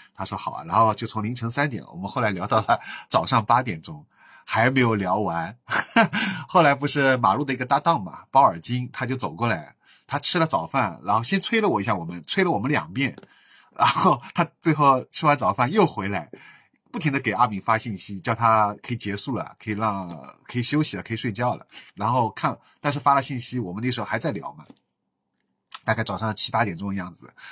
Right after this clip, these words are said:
然后鲍尔金亲自又过来，他说：“你们可以散了，你们可以散了，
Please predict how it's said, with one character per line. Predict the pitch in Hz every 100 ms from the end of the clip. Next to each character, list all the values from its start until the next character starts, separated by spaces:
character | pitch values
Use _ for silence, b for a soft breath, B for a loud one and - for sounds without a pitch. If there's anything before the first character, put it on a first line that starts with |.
| B -
然 | 98
后 | 113 104 98 90 78
鲍 | 127
尔 | 104
金 | 117 107
亲 | - 160
自 | 151 131
又 | 113
过 | 92 92
来， | 69 - _ b -
他 |
说 | 104 101
：“你 | 90
们 | 101
可 | -
以 |
散 | 110 131 98
了， | 80
你 | 85
们 | 110
可 | -
以 |
散 | 104 131
了， | 101